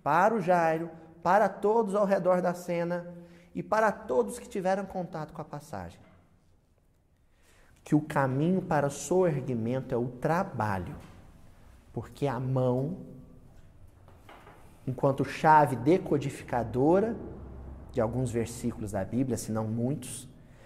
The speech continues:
a mão representa ação, realização, trabalho. Todo e qualquer trabalho? Não. Nem todo e qualquer trabalho.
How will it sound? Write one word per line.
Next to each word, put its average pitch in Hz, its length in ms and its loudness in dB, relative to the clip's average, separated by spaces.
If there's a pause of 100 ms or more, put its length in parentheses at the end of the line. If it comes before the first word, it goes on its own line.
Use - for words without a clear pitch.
(180)
a 120 160 4
mão 123 280 2
representa 127 960 -2 (200)
ação, 123 520 -6 (440)
realização, 123 840 -2 (440)
trabalho. - 480 -6 (1300)
Todo 226 200 12
e - 20 4
qualquer 156 300 6
trabalho? 139 520 8 (600)
Não. 101 240 -8 (3250)
Nem 143 200 4
todo 117 280 2
e 113 40 -2
qualquer 123 260 0
trabalho. - 380 -8